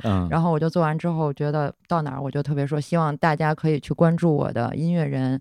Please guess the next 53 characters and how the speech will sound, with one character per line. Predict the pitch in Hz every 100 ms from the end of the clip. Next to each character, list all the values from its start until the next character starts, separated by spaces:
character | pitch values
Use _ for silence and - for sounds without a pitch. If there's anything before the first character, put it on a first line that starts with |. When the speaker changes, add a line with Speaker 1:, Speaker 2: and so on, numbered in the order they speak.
| -
Speaker 1:
嗯。 | 180 82 -
Speaker 2:
因 | 160
为 |
我 | 165 135
其 |
实 | 151
现 | 160
在 | 151
也 | 147
有 | 143
一 | 131
个 | - 143
自 | - 147
己 | -
的 | - - - - 202 _ _
网 | 135 131
易 | 139
云 | 135 131
啊、 | 147 143
Q | 160
Q | 151 156
都 | 170
会 | 156
有 | 98 165
这 | 151
样 | 143
的 | -
Speaker 1:
哦。 | - - _ -
Speaker 2:
我 | 147
自 | 147
己 | 170
的 | -
音 | 151 156
乐 |
人， | 139 -
然 | -
后 | 175
就 | 165
是 |
音 | 185
乐 | 202
人 | 185
傅 | 185
涵。 | 175 151
Speaker 1:
嗯。 | - _ - -
Speaker 2:
对， | 165
所 | 165
以 | 165 156
欢 | - 220
迎 | 202
大 | 185 170
家 | 175 175
去 | 170 180